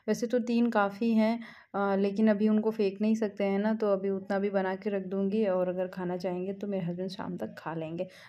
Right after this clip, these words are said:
दो रोटियाँ बनी हैं और एक वो आलू का मसाला भर करके बन गई है। तो चलो इसे रोटियों को तुरंत बना के मैं अच्छे से इसमें ढक करके रखूँगी, जिससे कि रोटियाँ एकदम मुलायम बनी रहें। हल्का सा ये जब ये ठंडी हो जाएंगी फिर इनमें,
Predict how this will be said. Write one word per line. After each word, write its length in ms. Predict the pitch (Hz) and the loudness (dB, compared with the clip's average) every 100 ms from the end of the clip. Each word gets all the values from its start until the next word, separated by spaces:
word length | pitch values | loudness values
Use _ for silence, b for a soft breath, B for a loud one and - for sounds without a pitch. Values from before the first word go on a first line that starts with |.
| B | B
दो 140 | 202 196 | 0 2
रोटियाँ 420 | 202 196 208 220 | 2 0 0 0
बनी 200 | 233 240 | 0 0
हैं 100 | 277 | 0
और 200 | 269 208 | 2 2
एक 220 | 190 190 | 0 -2
वो 340 | 196 294 - B B - | -2 -2 -2 B B -8
आलू 220 | 190 180 | -4 -4
का 140 | 190 190 | -4 -4
मसाला 360 | 180 185 180 | -4 -4 -2
भर 260 | 226 175 170 | 0 0 -2
करके 300 | 170 170 170 | -2 -4 -2
बन 220 | 185 175 175 | -4 -4 -4
गई 300 | 175 175 175 | -4 -4 -2
है। 200 | 175 175 175 B B B | -4 -6 -16 B B B
तो 100 | 202 | -4
चलो 280 | 190 196 196 | 0 2 2
इसे 460 | 226 220 202 202 190 | 0 -2 -2 -2 0
रोटियों 320 | 196 190 196 | -2 -2 -2
को 120 | 196 | -2
तुरंत 300 | 202 185 190 | -2 0 0
बना 220 | 190 185 185 | -2 -2 -2
के 160 | 220 | -2
मैं 120 | 240 | -2
अच्छे 240 | 226 196 185 | -2 -4 -6
से 140 | 180 | -6
इसमें 220 | 180 190 | -6 -4
ढक 180 | 180 170 170 | -4 -4 -4
करके 260 | 185 180 | -8 -6
रखूँगी, 480 | 185 175 - 190 220 | -4 -4 -4 -4 -2
जिससे 300 | 220 196 190 | -4 -4 -8
कि 140 | 190 | -6
रोटियाँ 340 | 196 180 185 185 | -4 -4 -4 -6
एकदम 220 | 180 220 | -4 0
मुलायम 360 | 220 180 170 175 | 0 0 0 0
बनी 180 | 180 | -2
रहें। 300 | 190 202 233 277 B B B - | -2 -2 -2 -2 B B B 2
हल्का 400 | 247 247 254 254 | 4 4 4 0
सा 200 | 254 220 | 2 0
ये 320 | 190 190 185 | 2 -2 -4
जब 180 | 185 185 | -2 -2
ये 80 | 190 | -2
ठंडी 260 | 185 175 180 | -4 -4 -2
हो 140 | 180 | -2
जाएंगी 340 | 190 214 262 | -2 -4 -4
फिर 300 | 285 - 202 | -6 -2 0
इनमें, 360 | 196 180 214 392 | 0 -2 -2 -4